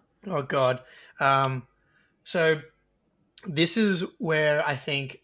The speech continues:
some, no summer league and shortened off season hurts some guys. I think Grant really would have benefited just from, like, non-pressure situation, able to kind of work on a couple of things.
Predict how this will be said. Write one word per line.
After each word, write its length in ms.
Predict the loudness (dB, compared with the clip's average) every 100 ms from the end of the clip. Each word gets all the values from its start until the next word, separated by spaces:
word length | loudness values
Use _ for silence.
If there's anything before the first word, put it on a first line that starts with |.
| -14
some, 460 | -6 -4 -4 -2
no 200 | 2 2
summer 300 | 2 0 -2
league 320 | 0 0 0 -2
and 340 | -4 -4 -6
shortened 360 | -4 -4 -4 -4
off 160 | -6
season 320 | -4 -6 -6 -4
hurts 300 | -2 -2 -4
some 240 | -6 -2
guys. 400 | 2 2 0 -4 -18 _ _ _ _ -10
I 80 | -6
think 160 | -4 -4
Grant 400 | 2 4 4 2
really 280 | 0 0
would 140 | 0 -2
have 120 | -2
benefited 560 | -2 -2 -4 -2 -4 -4
just 240 | -8 -8
from, 140 | -8 -6
like, 280 | -6 -6 -18 _ _ _ _ _
non-pressure 680 | -8 -2 -2 -2 -4 -4 -4
situation, 600 | -8 -8 -4 -2 -2 -4
able 200 | -6 -4
to 60 | -4
kind 180 | -4 -4
of 80 | -2
work 240 | -2 -2
on 80 | -4
a 60 |
couple 260 | -2 -2 -2
of 80 | -4
things. 240 | -4 -6